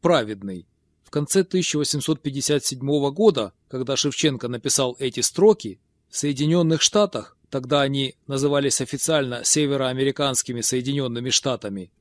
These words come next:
как и в Российской империи, царит крепостной строй – рабство.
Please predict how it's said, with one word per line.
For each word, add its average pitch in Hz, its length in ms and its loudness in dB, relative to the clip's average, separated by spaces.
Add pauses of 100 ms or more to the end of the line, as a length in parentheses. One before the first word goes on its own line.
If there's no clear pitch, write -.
(120)
как - 240 0
и 147 120 -6
в 131 60 -6
Российской 135 640 -2
империи, 185 720 2
царит 180 380 0
крепостной 160 560 0
строй – 131 460 2 (320)
рабство. 117 640 -2